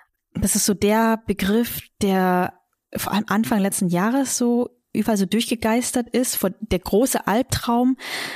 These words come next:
das ist die bevorzugte Behandlung von Menschen mit höheren Überlebenschancen. Und richtig brutal einfach. Bei uns ist es nicht dazu gekommen, soweit ich weiß, aber es ist halt genau das Szenario, das hier alle befürchtet hatten. Aber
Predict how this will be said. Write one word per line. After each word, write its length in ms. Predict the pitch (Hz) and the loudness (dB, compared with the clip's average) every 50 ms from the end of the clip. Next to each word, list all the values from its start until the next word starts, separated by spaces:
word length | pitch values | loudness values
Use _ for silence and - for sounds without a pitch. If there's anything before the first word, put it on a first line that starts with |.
| - - | -4 -4
das 180 | 185 170 - | -2 -2 -2
ist 160 | - - - | -4 -2 -2
die 100 | 190 185 | -2 0
bevorzugte 540 | 175 214 - - 196 220 - - 226 - 196 | 0 -2 -2 0 -2 0 0 -4 -4 -4 -2
Behandlung 340 | 185 175 185 196 202 208 202 | -2 0 0 2 2 2 0
von 160 | 196 - 190 | 0 0 2
Menschen 300 | 175 175 190 208 - 208 | 2 2 2 2 2 0
mit 160 | 185 170 170 | 0 0 2
höheren 320 | 185 196 202 196 190 196 - | 2 2 2 2 2 0 0
Überlebenschancen. 1120 | - 175 175 170 170 180 208 226 240 226 - - 233 226 233 233 - - 233 233 240 233 - - - - - - - - - - - _ _ _ _ _ - - | 0 0 0 2 2 2 2 2 0 0 0 0 2 2 2 0 0 0 2 0 0 0 -4 -16 -18 -16 -16 -16 -18 -20 -20 -20 -20 _ _ _ _ _ -4 -2
Und 160 | 202 180 180 | 0 2 2
richtig 300 | 214 247 254 - 226 - | 2 2 2 0 -2 0
brutal 340 | - 208 - 196 190 202 208 | 0 -2 0 2 0 2 2
einfach. 400 | - 175 170 - 202 208 233 233 | 2 0 0 0 0 0 0 0
Bei 140 | - 180 - | -2 -2 -2
uns 140 | 196 196 | -2 -2
ist 140 | - - 185 | -2 -2 -2
es 300 | 196 190 - - - - - | -2 -2 -4 -4 -6 -8 -4
nicht 460 | - 190 190 202 208 - - - _ _ _ - | 0 0 2 2 0 -2 -4 -8 _ _ _ -4
dazu 280 | - 190 180 - - 196 | -2 -2 -2 -2 -2 -2
gekommen, 520 | 185 175 - - - - 208 220 247 269 | -2 -2 -4 -4 -2 0 2 4 4 2
soweit 300 | 262 262 233 226 226 233 | 2 2 0 0 0 0
ich 140 | 240 - - | -2 -4 -2
weiß, 540 | 220 220 220 226 240 254 262 254 - - - | 0 0 2 2 2 2 0 0 -2 -6 -6
aber 180 | 165 180 180 175 | -4 -2 0 0
es 140 | 180 - | -2 -2
ist 100 | 196 - | -4 -2
halt 200 | - 185 180 - _ - | -2 -2 -2 -2 _ -6
genau 300 | - 175 175 175 180 180 | -2 0 0 2 2 0
das 100 | 185 180 | 0 0
Szenario, 300 | - 190 180 175 175 180 | 0 0 0 0 0 0
das 160 | 175 170 - - | 0 -2 -2 -2
hier 120 | 190 180 | -2 -2
alle 200 | 170 170 175 170 | 0 0 0 0
befürchtet 560 | - 170 - - 185 202 - - - - - | -2 -4 -2 0 -2 -2 -2 -4 -6 -6 -6
hatten. 420 | 170 - - - 190 202 226 233 226 - - - - - - - - - _ _ _ _ - _ - | -6 -6 -4 -2 0 0 0 0 -2 -6 -20 -20 -20 -20 -20 -20 -20 -20 _ _ _ _ -18 _ -2
Aber 460 | 180 185 185 190 185 180 180 185 | -2 0 2 2 2 2 2 2